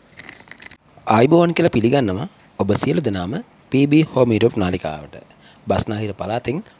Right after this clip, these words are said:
වටිනා නිවසක් ගන්න බලාපොරොත්තුෙන් ඉන්න ඔයාට තමයි මේ වටිනා ආරංචිය අරගෙන ආවේ. ඉතින් අද අපි අරන් ඇවිල්ලා තියෙන්නේ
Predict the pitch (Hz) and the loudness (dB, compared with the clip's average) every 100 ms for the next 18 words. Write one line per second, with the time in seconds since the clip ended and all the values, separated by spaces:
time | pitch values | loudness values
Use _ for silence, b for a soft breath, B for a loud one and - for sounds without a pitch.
0 | _ 101 110 131 127 110 107 107 101 107 | _ -8 -6 -4 -2 0 0 -2 -2 -4
1 | 98 92 98 110 104 110 117 123 117 - | -4 -4 -4 -6 -6 -8 -8 -10 -12 -8
2 | 110 135 151 95 98 214 - - 120 101 | -6 -4 -4 -4 -4 -6 -8 -2 0 0
3 | 98 113 127 107 101 95 107 87 90 110 | -2 -4 -2 -2 -2 -2 -4 -4 -4 -4
4 | 82 - - B B - 127 156 180 113 | -6 -10 -16 B B -10 -2 -2 -2 -2
5 | 127 101 120 98 113 110 101 117 110 107 | 0 0 0 0 0 0 0 0 -2 -2